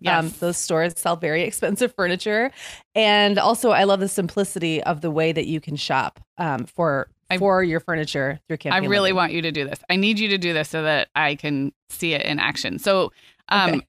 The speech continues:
Speaker 2: this arrives in just a few days. You know how you, we used to wait, like, twelve weeks
Speaker 1: Six
Speaker 2: for a
Speaker 1: weeks.
Speaker 2: sofa?
Speaker 1: Yeah.
Speaker 2: <laughs> So it arrives in
Speaker 1: Yes.
Speaker 2: just a few days in a
Speaker 1: And
Speaker 2: flat
Speaker 1: wouldn't
Speaker 2: pack.
Speaker 1: you always be like, "It's in your store. Why can't I just have it?" Yeah.
Speaker 2: Just please, just bring it to my house.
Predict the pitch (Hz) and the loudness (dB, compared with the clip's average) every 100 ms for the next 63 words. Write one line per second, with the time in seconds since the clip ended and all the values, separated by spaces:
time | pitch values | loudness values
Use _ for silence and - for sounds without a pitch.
0 | - 190 285 - 285 277 262 226 226 220 | -4 0 0 0 0 2 2 0 0 0
1 | 247 294 247 214 220 - - 254 277 294 | -2 -4 -2 0 0 -2 0 2 4 2
2 | 247 214 233 233 220 185 185 175 - _ | 2 0 -2 0 0 0 0 -2 -4 _
3 | _ _ - 185 196 190 190 208 277 277 | _ _ 0 2 2 2 0 0 0 2
4 | 226 277 214 233 214 - 269 220 - - | 2 2 2 0 0 2 2 2 0 0
5 | - - - 285 277 262 254 247 240 277 | -2 -2 4 6 6 4 2 2 0 -2
6 | 320 320 269 214 202 214 214 311 359 269 | -2 0 2 2 0 0 2 2 4 4
7 | 403 440 427 269 302 294 - 294 302 - | 4 6 4 4 4 2 2 -2 0 2
8 | 381 403 359 - 370 403 339 233 - 320 | 2 4 2 0 4 6 6 4 4 0
9 | 330 302 302 - 285 254 214 151 - 175 | 0 0 0 -2 2 2 2 -2 0 0
10 | 339 - 381 226 202 - - - 180 123 | 0 -4 -8 -4 -2 -2 -2 -2 -4 -4
11 | - - 156 | -6 -4 -4